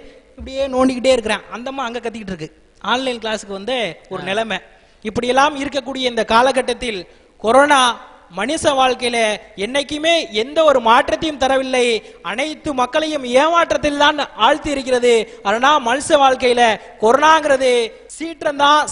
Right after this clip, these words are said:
Speaker 1: சீற்றம்தான், நடுவர் ஐயா தீர்ப்பு சொல்வார் என்று சொல்லி நல்ல வாய்ப்பளித்த அத்துணை நல் உள்ளங்களுக்கும் நன்றி பாராட்டி இடம் அமர்கிறேன். நன்றி, வணக்கம்.
Speaker 2: சீற்றம்தான் என்று சொல்லி கந்தருக்கோட்டை முருகேஷ் அவர்கள்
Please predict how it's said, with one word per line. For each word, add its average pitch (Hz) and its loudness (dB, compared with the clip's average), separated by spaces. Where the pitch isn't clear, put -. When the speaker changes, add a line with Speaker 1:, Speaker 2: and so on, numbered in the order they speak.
Speaker 1:
சீற்றம்தான், 285 0
நடுவர் 285 4
ஐயா 262 2
தீர்ப்பு 294 -4
சொல்வார் 262 2
என்று 247 -6
சொல்லி 254 0
நல்ல 294 2
வாய்ப்பளித்த 285 2
அத்துணை 320 2
நல் 269 2
உள்ளங்களுக்கும் 262 4
நன்றி 294 4
பாராட்டி 285 6
இடம் 277 4
அமர்கிறேன். 247 6
நன்றி, 269 2
வணக்கம். 214 4
Speaker 2:
சீற்றம்தான் 202 -4
என்று 165 -12
சொல்லி 156 -6
கந்தருக்கோட்டை 180 -2
முருகேஷ் 165 -6
அவர்கள் 143 -6